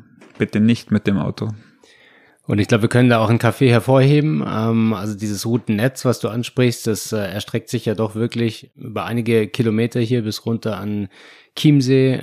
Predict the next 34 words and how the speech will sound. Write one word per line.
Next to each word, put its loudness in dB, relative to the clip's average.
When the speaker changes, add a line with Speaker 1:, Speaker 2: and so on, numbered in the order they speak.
Speaker 2:
ähm, -4
und -6
auch -4
in -2
die -6
andere -6
Richtung -4
und -6
nach -8
Norden. -2
Äh, -6
das -6
Wiggerl 2
siebzehn, 0
äh, -6
da -6
gab's -4
ja -2
eine 0
ganz -2
schöne 0
Aktion -2
im -2
letzten -8
Jahr. -10
Speaker 1:
Genau, 4
das 0
Wiggerl 0
siebzehn 0
ist, 0
äh, -2
eins 2
unserer 0
Anlaufcafés 2